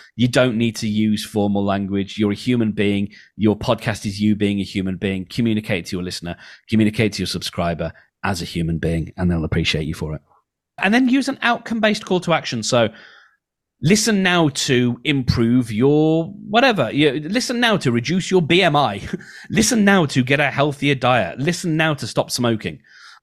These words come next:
Instead of just listen now, download now, check out the latest episode, try and write a call to action at the bottom of that email that says why you should listen.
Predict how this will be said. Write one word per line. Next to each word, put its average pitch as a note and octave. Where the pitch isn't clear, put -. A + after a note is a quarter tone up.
Instead D#3+
of F3+
just -
listen D3
now, C3+
download C3+
now, B2+
check C#3
out C3
the C3+
latest A#2+
episode, C3
try D3+
and E3
write B2+
a B2+
call D#3+
to C#3
action G2
at G#2+
the A#2+
bottom C#3+
of D3+
that B2+
email A#2
that G2+
says A2
why A2+
you A2
should G2+
listen. F#2+